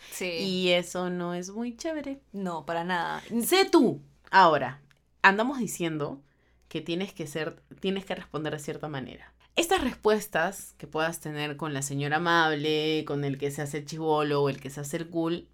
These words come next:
Speaker 2: puedes hacerlas, puedes modificar un poco tus respuestas, pero sin perder tu esencia. A eso vamos.
Speaker 1: Sí, claro. Y, y al final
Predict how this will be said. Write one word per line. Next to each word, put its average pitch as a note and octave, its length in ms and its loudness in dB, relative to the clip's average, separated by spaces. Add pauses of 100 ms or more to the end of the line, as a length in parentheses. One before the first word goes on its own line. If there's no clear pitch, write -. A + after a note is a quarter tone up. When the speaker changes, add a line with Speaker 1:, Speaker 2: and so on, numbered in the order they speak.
(220)
Speaker 2:
puedes F#3+ 300 0
hacerlas, E3 520 -2
puedes D3+ 320 -8
modificar D#3 520 -4
un F3 100 -4
poco F3+ 200 -6
tus F3 140 -6
respuestas, D#3+ 720 -6 (280)
pero C#3+ 280 0
sin D#3+ 300 -6
perder C#3+ 420 0
tu E3+ 60 -6
esencia. A2 540 -10 (160)
A D3+ 220 6
eso E3+ 240 0
vamos. C3 560 -4
Speaker 1:
Sí, B3+ 460 2
claro. E3+ 440 2 (160)
Y, F#3 800 -2
y A3 120 0
al A3+ 60 0
final E4 220 2